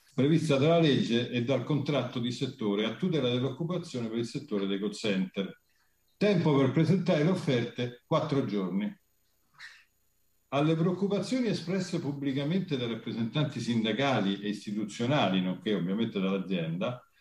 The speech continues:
il tre agosto ita precisa con formale comunicazione che la gara si svolge nel rispetto della legge e delle clausole sociali.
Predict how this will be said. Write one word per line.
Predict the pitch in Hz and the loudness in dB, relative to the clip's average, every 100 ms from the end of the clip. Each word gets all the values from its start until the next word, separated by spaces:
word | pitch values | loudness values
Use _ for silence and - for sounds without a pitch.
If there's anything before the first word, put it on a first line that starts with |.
| _ - | _ -6
il | 143 151 | -4 -2
tre | 190 220 | 0 0
agosto | 190 160 160 160 175 170 165 | 2 2 0 -2 -2 -4 -2
ita | 202 202 170 | -2 0 -2
precisa | 147 143 139 139 - 113 | -2 -2 -2 -4 -4 -4
con | 131 123 | -4 -6
formale | 156 156 170 202 190 131 | -4 -4 -2 -2 -2 -2
comunicazione | 143 135 135 123 131 - 143 123 104 101 | -4 -4 -4 -4 -6 -6 -4 -2 -2 -2
che | - 139 | -2 -2
la | 156 | 0
gara | 190 185 139 | 2 0 0
si | 147 | -4
svolge | 135 160 185 143 | -4 -2 -2 -2
nel | 135 127 | -2 -2
rispetto | 123 - 185 180 - | -6 -6 -4 -4 -2
della | 127 123 131 | -2 0 0
legge | 170 170 139 | -2 -2 -4
e | |
delle | 120 127 123 | -4 -4 -2
clausole | 160 156 123 127 - | -2 -4 -4 -8 -6
sociali. | 123 120 220 87 190 | -10 -4 -2 -2 -4